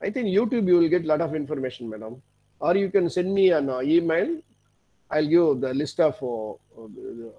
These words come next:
the, the things you have to practice, right? In order to improve the concentration, right?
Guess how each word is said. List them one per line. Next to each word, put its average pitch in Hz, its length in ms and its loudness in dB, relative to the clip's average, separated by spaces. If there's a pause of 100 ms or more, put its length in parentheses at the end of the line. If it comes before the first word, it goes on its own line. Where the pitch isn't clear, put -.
the, 117 360 -8
the 117 220 -14
things 160 260 -4
you 135 100 2
have 131 140 -2
to 135 80 -2
practice, 123 640 -8 (480)
right? 156 300 -4 (880)
In 139 100 -2
order 139 160 -2
to 147 60 -2
improve 135 300 -4
the 151 220 -4 (380)
concentration, 113 580 -10 (560)
right? 143 240 -6